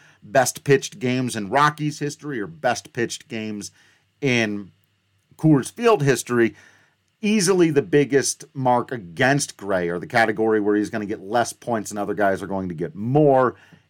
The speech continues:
is this one, the, the level of competition. The Padres, uh,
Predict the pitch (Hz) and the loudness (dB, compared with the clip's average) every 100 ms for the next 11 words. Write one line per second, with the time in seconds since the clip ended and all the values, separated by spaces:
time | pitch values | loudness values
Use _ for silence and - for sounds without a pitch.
0 | - 156 113 127 - 90 85 95 98 113 | 4 4 6 4 2 -6 -6 -8 -4 -2
1 | 113 135 131 131 120 - 113 107 - 98 | 2 4 4 4 -2 -2 -2 -2 -4 -10
2 | 82 85 80 78 113 110 90 107 104 101 | -10 -12 -18 -4 0 0 0 0 0 -2
3 | - - _ _ _ 80 80 | -6 -10 _ _ _ -10 -8